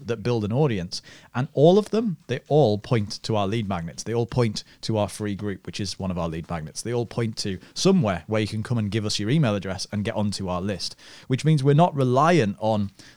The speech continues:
the one free thing we give away, building our audience and converting people. Let's remember, email is a currency now like any other. People, like, need their email address to be respected, and they're a little bit more wary about who they give their email address to.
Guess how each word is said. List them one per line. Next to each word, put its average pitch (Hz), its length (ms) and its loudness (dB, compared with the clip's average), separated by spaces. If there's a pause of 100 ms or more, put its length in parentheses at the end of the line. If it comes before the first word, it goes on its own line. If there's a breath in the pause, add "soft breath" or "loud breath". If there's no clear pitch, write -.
the 123 120 -2
one 117 720 2 (340)
free 127 380 0
thing 117 320 0
we 104 100 -2
give 98 220 -4
away, 107 280 0
building 120 400 0
our 107 220 0
audience 110 480 0
and 170 380 2
converting 147 560 4
people. 98 240 -4
Let's 151 180 -2
remember, 147 340 2 (200 loud breath)
email 165 280 6
is 113 140 4
a 110 60 0
currency 127 500 0
now 92 160 -2
like 101 220 -4
any 101 240 0
other. 90 160 -4
People, 120 320 -4
like, 104 300 -4 (280)
need 127 640 -2
their 120 180 0
email 120 300 0
address 104 260 -4
to - 80 -14
be 107 80 -2
respected, 104 560 -4
and 98 100 -2
they're 98 140 -2 (240 loud breath)
a 120 40 -6
little 123 120 -4
bit 123 160 -4
more 117 220 0
wary 123 560 0
about 107 240 0
who 117 120 -2
they 110 120 -4
give 95 160 -6
their 98 160 -6
email 147 240 0
address 92 300 -6
to. 127 140 0